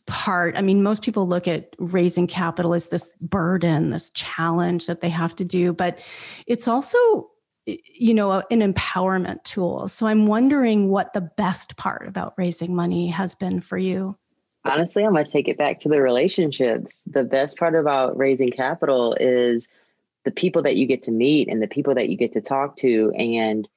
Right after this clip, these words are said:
Speaker 2: these are people that really wanna hear about your idea, like, what birthed it? Where do you see it going? You get to hear the excitement from other people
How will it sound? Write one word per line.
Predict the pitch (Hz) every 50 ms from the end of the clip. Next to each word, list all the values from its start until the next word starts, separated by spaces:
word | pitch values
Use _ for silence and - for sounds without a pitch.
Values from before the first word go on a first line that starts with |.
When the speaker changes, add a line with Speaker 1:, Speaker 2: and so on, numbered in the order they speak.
| _ _ _
Speaker 2:
these | - 147 165 160
are | 160
people | - - 165 139 139
that | 127 113 101
really | 117 127 147 151 147 143
wanna | 127 127 123 113 110
hear | - - 135 139 139
about | 135 120 123 120 117 113 110 - - _ _ _ _ -
your | 120 127 123 113
idea, | 110 110 104 107 - 120 123 135 127 117 110 104 107 113
like, | 110 113 110 107 101 - - _ _ _ _ _ _ -
what | - 120 139 123 - 104
birthed | - 131 139 143 139 - _ -
it? | 127 113 110 92
Where | 85 107 131 135
do | 131
you | 127 127 123
see | - - 127 117 104
it | - - -
going? | 143 143 147 151 147 143 135 127 120 113 107 104 104 104 104 _ _ _ _ _ _ _ _ -
You | 139 143 180
get | 165 135 170 170 -
to | - - 131
hear | 120 - - - 170 175 175 165 151 139 135
the | 117 123 113 107
excitement | - - - - - - 147 143 135 - 127 120 113 92 -
from | - 120 113
other | - 120 135 127 123 113 104
people | - - - - 139 143 139 - 120 107 101 - - -